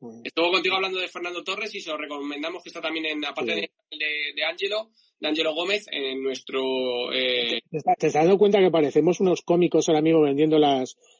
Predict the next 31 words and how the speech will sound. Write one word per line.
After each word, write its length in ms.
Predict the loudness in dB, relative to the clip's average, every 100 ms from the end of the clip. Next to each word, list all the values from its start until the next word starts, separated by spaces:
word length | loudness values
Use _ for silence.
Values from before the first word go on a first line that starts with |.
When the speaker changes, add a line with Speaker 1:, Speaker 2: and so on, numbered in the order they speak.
| _
Speaker 1:
las, 420 | -4 -2 -2 -6 -10
pues 160 | -4 -2
eso, 180 | 0 -2 -2 -4
eh, 40 | -4
no, 120 | 0 4
no, 220 | 4 2
<laughs> 640 | -2 -6 -16 -16 -20 -16 -16 -16 -16 -16 -14 2 2 2 -4 0
la 160 | 2
fu-, 80 | 4
Speaker 2:
Pero 100 | 2 0 -2
Speaker 1:
la 120 | 0
fu-, 240 | 4 2 4
las 220 | 4 4
funciones, 480 | 2 4 6 6 4
las 160 | 0 0
funciones 340 | 0 2 4
que 80 | 4
tenemos 460 | 4 4 2 0 -2 -12 -20 _
y 120 | -2
Speaker 2:
Pero 120 | 0
Speaker 1:
pa-, 60 | 2
y 40 |
Speaker 2:
yo, 40 | 4
Speaker 1:
pa- 960 | 2 0 -4 -6 -8 -10 -10 _ -6 -2
Speaker 2:
todo 200 | 0 0
gratis, 520 | -2 -4 -4 -6 -10 -20 _ _
todo 260 | -4 -2
gratis, 460 | 0 -2 -4 -10 -10
cero 160 | 0 6
Speaker 1:
Todo 80 | 6
Speaker 2:
euros. 160 | 6